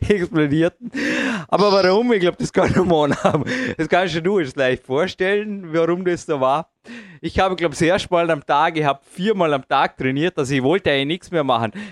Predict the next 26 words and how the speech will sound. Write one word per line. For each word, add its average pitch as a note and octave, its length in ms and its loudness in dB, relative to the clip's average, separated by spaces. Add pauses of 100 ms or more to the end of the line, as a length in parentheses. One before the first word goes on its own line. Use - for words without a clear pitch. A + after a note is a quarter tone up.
Das C3 160 -4
Interview F3 460 0
stand D3+ 360 -2
um C#3 160 -6
siebzehn F3 440 -6
Uhr B2 120 2
an F#3 260 0 (420)
und D#3+ 520 2
es D#3 380 -2
ging F3+ 240 -4
dann D3 240 0
bis, - 800 -6
ja, B2+ 260 2
ich C3 140 2
weiß E3+ 180 0
nicht, C3 160 -6
gute G3+ 240 -2
Stunde A#3 380 0
ging's, C3+ 300 -6
glaub, A2 220 -2
sowas D3 300 -2
in D3 80 -4
die E3+ 140 0
Richtung, C#3+ 400 -2
oder C#3+ 180 2
Sven? A#2+ 300 -2